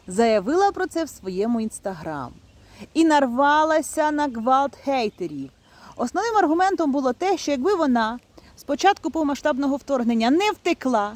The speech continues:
а посиділа під ракетами, то мала б іншу думку. А ви як гадаєте, мова має значення?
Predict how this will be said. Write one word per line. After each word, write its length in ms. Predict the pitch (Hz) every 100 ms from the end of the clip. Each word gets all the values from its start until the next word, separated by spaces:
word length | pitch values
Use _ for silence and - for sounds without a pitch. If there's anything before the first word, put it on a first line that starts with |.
| -
а 140 | -
посиділа 500 | 349 381 440 415 349
під 260 | 302 302 240
ракетами, 720 | 254 233 220 202 247 277 339
то 160 | - 415
мала 260 | 427 440
б 80 | 440 453
іншу 320 | 294 - 208
думку. 520 | 175 170 160 151 - - _ _ - - - - - - - - -
А 120 | 262
ви 160 | 262 311
як 200 | 226 185
гадаєте, 680 | 190 180 170 143 143 - 123 - -
мова 260 | 202 247 240
має 280 | 247 320 208
значення? 540 | 175 139 - -